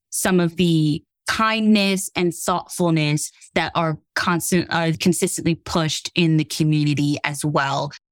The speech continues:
from the top down, from Django Software Foundation down throughout the working sphere. So fighting against, I think I, in all senses, I'm, like, fighting for justice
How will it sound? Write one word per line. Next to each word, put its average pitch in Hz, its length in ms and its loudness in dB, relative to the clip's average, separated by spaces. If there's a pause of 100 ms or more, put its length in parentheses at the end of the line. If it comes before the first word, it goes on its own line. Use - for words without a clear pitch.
(100)
from 220 200 0
the 208 80 2
top - 360 -6
down, 151 500 0
from 156 400 0
Django 175 340 0
Software 160 340 -2
Foundation 151 640 -2 (300)
down 156 260 0
throughout 147 560 -2 (260)
the 175 160 2
working 180 280 -2
sphere. 151 420 -4 (280)
So 254 520 0 (400)
fighting 277 380 2
against, 247 420 2
I 233 80 0
think 220 280 2
I, 202 180 0
in 196 400 0
all 196 220 2
senses, 214 480 0
I'm, 190 220 2
like, 180 240 -2 (220)
fighting 202 520 0
for 196 260 0
justice 240 800 0